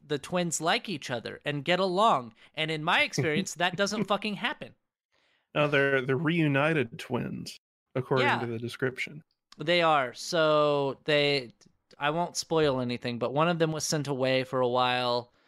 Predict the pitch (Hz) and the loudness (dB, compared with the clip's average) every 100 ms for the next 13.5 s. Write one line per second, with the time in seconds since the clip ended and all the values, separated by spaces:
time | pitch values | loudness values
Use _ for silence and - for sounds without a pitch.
0 | _ _ _ _ 135 123 123 127 135 135 | _ _ _ _ 0 2 0 0 0 0
1 | 143 143 139 135 139 127 120 120 - 131 | -2 -2 -2 -2 -2 -2 -2 -6 -2 -2
2 | 127 110 110 107 - - - _ _ _ | -2 -2 -2 -2 -4 -6 -12 _ _ _
3 | - 123 123 120 117 117 110 113 - 120 | -4 -2 -2 -2 0 -2 -2 -8 -2 2
4 | 117 113 - _ - 160 143 151 139 127 | 2 0 -8 _ 0 2 4 4 2 -2
5 | 127 _ - 127 _ _ - 180 160 147 | -8 _ -20 -20 _ _ -2 0 0 0
6 | 151 143 - 127 120 117 117 110 131 139 | 0 -2 -2 -4 -4 -6 -6 -4 -4 -2
7 | 139 139 131 123 113 135 131 123 117 110 | 2 2 2 0 -2 -4 -2 0 -2 -2
8 | 113 113 107 104 - 107 117 107 101 - | -2 -2 -2 -4 -6 -6 -6 -6 -10 -12
9 | - - - - _ _ _ - 131 135 | -16 -18 -20 -20 _ _ _ -6 -2 2
10 | 139 131 135 - 139 135 127 127 143 - | 2 2 0 -4 0 2 0 0 -2 -2
11 | 123 156 147 143 143 139 _ _ - 147 | -6 -2 0 2 2 2 _ _ -2 0
12 | 170 151 135 135 127 156 139 139 151 139 | 2 2 0 -2 -4 -4 -2 2 2 0
13 | 131 - 143 143 - | -6 -8 -8 -8 -12